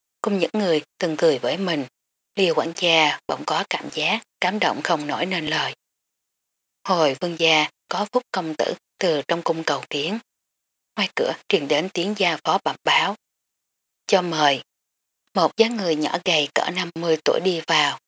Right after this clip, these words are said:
quỳ gối xuống. "Nô tài khấu kiến Lục Vương gia." "Phúc công công, không cần đa lễ như vậy, ban thưởng ngồi."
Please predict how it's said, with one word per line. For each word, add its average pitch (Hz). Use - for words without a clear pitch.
quỳ 165
gối 131
xuống. 165
"Nô 220
tài 160
khấu 175
kiến 214
Lục 175
Vương 156
gia." 156
"Phúc 202
công 175
công, 160
không 208
cần 156
đa 170
lễ 165
như 185
vậy, 143
ban 190
thưởng 180
ngồi." 156